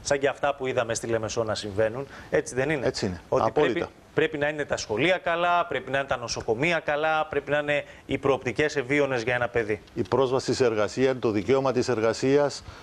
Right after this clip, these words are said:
Speaker 2: η νηπιοκοπική σταθμή για να μπορέσει η μητέρα να πάει να δουλέψει, να φέρει το έξτρα εισόδημα
Speaker 1: Έτσι.
Speaker 2: για να δημιουργηθεί η δεύτερη οικογένεια.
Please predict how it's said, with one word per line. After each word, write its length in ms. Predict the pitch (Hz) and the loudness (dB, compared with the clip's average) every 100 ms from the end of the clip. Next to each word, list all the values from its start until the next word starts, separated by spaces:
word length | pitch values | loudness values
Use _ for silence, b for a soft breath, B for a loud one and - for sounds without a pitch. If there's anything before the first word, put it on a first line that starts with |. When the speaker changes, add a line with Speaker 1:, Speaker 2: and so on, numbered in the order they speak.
| B | B
Speaker 2:
η 80 | - | 0
νηπιοκοπική 600 | 131 113 120 113 113 113 | 2 4 4 4 2 2
σταθμή 320 | 131 143 113 135 | 2 0 0 0
για 100 | 131 | 0
να 80 | 127 | 2
μπορέσει 380 | 120 127 127 | 4 4 2
η 20 | 139 | 0
μητέρα 300 | 127 123 123 | 4 4 2
να 100 | 117 | 2
πάει 140 | 123 | 2
να 120 | 120 | 2
δουλέψει, 320 | 117 120 - | 2 0 0
να 100 | 131 | -2
φέρει 180 | 110 120 | 0 4
το 60 | 117 | 4
έξτρα 300 | 120 - 123 | 2 2 0
εισόδημα 320 | 107 123 120 | 2 2 4
Speaker 1:
Έτσι. 100 | 117 | 2
Speaker 2:
για 80 | 113 | 2
να 80 | 113 | 0
δημιουργηθεί 360 | 110 110 104 | 0 2 2
η 40 | 123 | 4
δεύτερη 300 | 117 - 117 | 2 2 2
οικογένεια. 520 | 107 110 139 165 165 | 4 4 2 0 -4